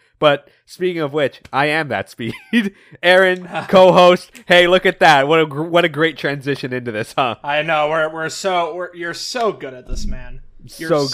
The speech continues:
Speaker 2: so good.
Speaker 1: When are, when am I getting those ad reads? Come on. You, you
Speaker 2: Yeah,
Speaker 1: come on,
Speaker 2: for
Speaker 1: think of
Speaker 2: real.
Speaker 1: it. But anyway, no more. Let's not waste any time. Let's start with our first issue today, Sonic the Hedgehog number one seventy, written by Ian Flynn, art by Tracy Yardley.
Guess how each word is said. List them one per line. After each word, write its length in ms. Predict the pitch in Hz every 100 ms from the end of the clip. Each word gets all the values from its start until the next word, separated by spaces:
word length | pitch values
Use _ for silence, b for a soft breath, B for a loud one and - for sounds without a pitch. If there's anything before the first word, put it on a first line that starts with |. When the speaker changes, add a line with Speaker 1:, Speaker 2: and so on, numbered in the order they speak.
| 123
Speaker 2:
so 200 | 113 151
good. 260 | - - -
Speaker 1:
When 200 | 135 160
are, 80 | 180
when 320 | 143 151 160
am 80 | 170
I 60 | 151
getting 240 | 151 147
those 200 | 135 131 120
ad 260 | 113 107
reads? 360 | 104 92 92 -
Come 160 | - 117
on. 220 | 104 87 _ _ _ -
You, 200 | 131 151
you 120 | 131 139
Speaker 2:
Yeah, 40 |
Speaker 1:
come 140 | 147
on, 120 | 110 151
Speaker 2:
for 60 |
Speaker 1:
think 160 | 147 143
of 80 | 143
Speaker 2:
real. 100 | 92
Speaker 1:
it. 40 | b b b
But 120 | 160
anyway, 500 | 180 180 135 104 95 - - _ -
no 280 | 139 180
more. 280 | 196 180 170
Let's 180 | 196 196
not 240 | 208 185
waste 300 | 165 160 147
any 160 | 151 135
time. 340 | - 135 117
Let's 160 | 143 156
start 180 | 180 160
with 140 | 156
our 100 | 147
first 380 | 139 180 160 -
issue 300 | 151 139 131
today, 400 | - 120 107 104 _ _ _ _
Sonic 400 | - 202 180 -
the 100 | 160
Hedgehog 380 | 156 151 151 139
number 280 | 135 135 127
one 300 | 139 139 135
seventy, 600 | - 131 120 110 101 95 _ _ _
written 280 | 123 165 165
by 120 | 160
Ian 260 | 156 160 151
Flynn, 260 | - 156 147
art 240 | 139 139
by 120 | 135
Tracy 460 | 135 151 135 - 135
Yardley. 500 | 123 113 110 92